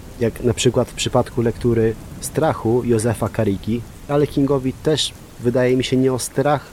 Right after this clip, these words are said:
tutaj chodziło głównie, raczej o uczucie, hmm, ciężko jest powiedzieć o co, nie spoilując wydarzeń,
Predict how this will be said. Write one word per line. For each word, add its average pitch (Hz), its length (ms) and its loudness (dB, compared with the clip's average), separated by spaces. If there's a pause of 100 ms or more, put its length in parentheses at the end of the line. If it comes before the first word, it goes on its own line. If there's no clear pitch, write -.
(180)
tutaj 127 220 0
chodziło 104 480 0
głównie, 110 420 0 (320)
raczej 117 380 0
o 117 140 4
uczucie, 120 580 0 (440)
hmm, 107 260 0 (320)
ciężko 147 380 0
jest 123 140 -2
powiedzieć 123 500 0 (240)
o 131 120 2
co, 127 360 2
nie 131 140 2
spoilując 135 600 2
wydarzeń, 117 600 2